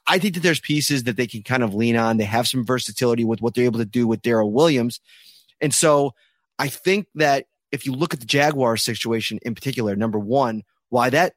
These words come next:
trade for Norwell always seemed like a bit of a pipe dream,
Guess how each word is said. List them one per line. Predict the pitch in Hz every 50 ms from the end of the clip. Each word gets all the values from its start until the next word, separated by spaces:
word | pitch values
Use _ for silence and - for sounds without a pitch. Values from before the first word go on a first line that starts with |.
| _ -
trade | - - 175 160 160 143
for | - 143
Norwell | 131 127 127 127 127 123 117 110
always | 78 110 120 123 127 117
seemed | - - - 127 123 120 117
like | 113 110 -
a | 104 104
bit | 98 117 110
of | 104
a | 95 95
pipe | - - - 110 107 101
dream, | - 139 139 147 151 151